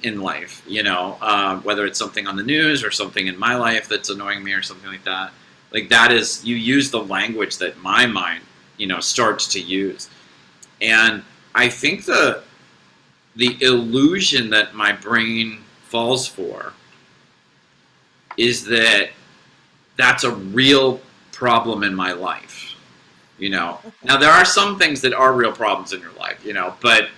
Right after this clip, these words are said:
or the, or challenges or obstacles you might have to deal with, but, um, like, so many things that drive me crazy when I start thinking negatively about them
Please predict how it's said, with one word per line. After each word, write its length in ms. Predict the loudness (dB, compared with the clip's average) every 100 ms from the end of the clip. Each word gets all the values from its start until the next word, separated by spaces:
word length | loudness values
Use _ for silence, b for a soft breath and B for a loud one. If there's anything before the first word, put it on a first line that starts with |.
| -6
or 140 | -4
the, 260 | -2 -4 -2
or 220 | 0 0
challenges 680 | 0 2 2 2 0 0 0
or 120 | -4
obstacles 480 | -2 -2 -4 -6 -6
you 120 | -6
might 200 | -6 -6 -4
have 220 | -6 -6
to 220 | -8 -8 -6
deal 240 | -6 -4
with, 200 | -6 -10
but, 240 | -4 -4 -6 B B B B _
um, 460 | 2 4 4 0 -10 _ _ _ _ _ _ _ _ _ _ _ _ _ _ _ _ -2
like, 320 | 2 2 2 -6
so 240 | -2 0 2
many 180 | 2 2
things 260 | 0 -2
that 160 | -4 -2
drive 300 | 0 0 0
me 240 | -8 -10 -12
crazy 640 | -14 -4 -2 0 -2 -4
when 160 | -6 -6
I 60 |
start 300 | -4 -4 -4
thinking 300 | -6 -10 -6
negatively 500 | 0 0 0 -2 -2
about 320 | -4 -4 -6 -4
them 380 | -4 -4 -10